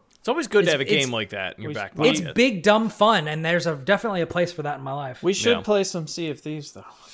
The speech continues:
Speaker 3: <laughs>
Speaker 1: I have it on my, I have it installed on my P C.
Speaker 3: You just gotta
Speaker 1: I
Speaker 3: tell
Speaker 1: actually
Speaker 3: me.
Speaker 1: thought for, like, a half second, 'cause it's on sale right now on Steam, I was like, "Do I buy it to play on the deck?" And I was like,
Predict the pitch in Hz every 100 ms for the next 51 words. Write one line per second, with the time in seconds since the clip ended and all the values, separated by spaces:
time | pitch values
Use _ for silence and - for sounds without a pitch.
0 | - - - 190 - - - - 180 _
1 | - 392 494 - - 135 147 156 170 180
2 | 175 170 139 - 104 123 147 147 165 185
3 | 180 127 143 120 175 - - 139 139 185
4 | 143 202 180 - 160 175 - _ - 147
5 | 131 123 123 123 135 - 135 123 117 -
6 | - 104 101 120 104 113 110 110 95 80
7 | 85 87 _ 104 - 104 101 85 92 98
8 | 98 92 92 104 107 104 - 95 110 143
9 | - - - 135 139 117 - - - 104
10 | 104 104 - -